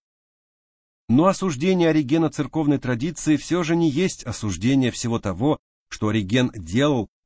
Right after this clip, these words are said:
и не есть осуждение того пути, на котором Ориген служил церкви. Ориген — миссионер, а миссионеры церкви нужны везде, а не только в Александрии, и всегда, а не только в третьем веке. Да, Ориген не всегда замечал грань, за которой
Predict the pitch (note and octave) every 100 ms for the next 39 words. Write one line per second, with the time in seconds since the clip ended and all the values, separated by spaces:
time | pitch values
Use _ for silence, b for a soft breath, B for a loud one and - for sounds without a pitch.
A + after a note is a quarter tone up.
0 | - D#3 E3+ C#3+ G3+ G#3+ G3 G3 E3+ F#3+
1 | E3+ F3 D#3+ E3 C#3+ C#3+ - F3 A#2 _
2 | _ _ - A2 A#2 A2+ A#2+ A#2 A#2 A2+
3 | F#2+ B2+ C3 - G2+ A2 A#2+ - D3+ -
4 | F#2 - _ _ _ - A#2 B2+ G2+ E3
5 | D#3+ - G#2 B2 - A2 G#2+ B2+ C3 -
6 | _ _ _ _ G#2 G#2+ F#2+ A#2+ G#2 A2+
7 | A2 - A#2 B2+ D3+ D3+ C3 G#2 C3+ D3+
8 | C3 G3 F3+ - _ B2 B2+ B2 E3+ D#3
9 | G#2 - G2 A2 - A2 G2 F#2 D#2 -
10 | _ - E3+ - A#3 C3+ G#2+ F#2+ G#2+ _
11 | - A2+ G#2 - A#2+ C#3 - G2 F#2+ C3
12 | B2+ A2 - - _ _ _ _ - A#2
13 | G#3+ G#3+ G3 G3 G3+ G3+ - G3+ A3 E3
14 | A#2 G#2 B2 G2+ C3 D3+ F#2+ G2 A2 -
15 | B2